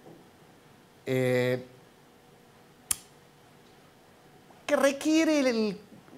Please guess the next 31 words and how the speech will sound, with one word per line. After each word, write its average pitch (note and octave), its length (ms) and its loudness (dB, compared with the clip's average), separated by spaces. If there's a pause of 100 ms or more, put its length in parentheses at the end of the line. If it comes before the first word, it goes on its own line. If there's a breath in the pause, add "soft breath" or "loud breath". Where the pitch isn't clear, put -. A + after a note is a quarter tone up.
(160)
que F#3+ 120 -6
se G#3 100 -2
cuenten A3+ 300 0
las D#3+ 160 4
dos G3+ 480 0
campanas, D3 520 4
las B2+ 140 -2
dos E3+ 300 -2 (840 soft breath)
versiones C#3+ 640 2
de A2+ 80 -6
la G#2+ 80 -6
historia. F2+ 480 -12 (1500 soft breath)
Y F#4 60 -10
la - 60 -4
verdad A4+ 160 0
que - 100 0
resulta A#3+ 360 2
un G#3+ 100 2
poco A3 280 -2
contradictorio F3+ 720 2
también B3+ 400 4
porque D3 640 0 (1000)
ese C#4+ 280 2
video B3 260 6
no E3+ 120 4
cuenta C3+ 300 4
las G2+ 140 -2
dos A2 140 -8
campanas, G2+ 520 -10 (220)
cuenta A#3 240 4
una. D#3+ 380 4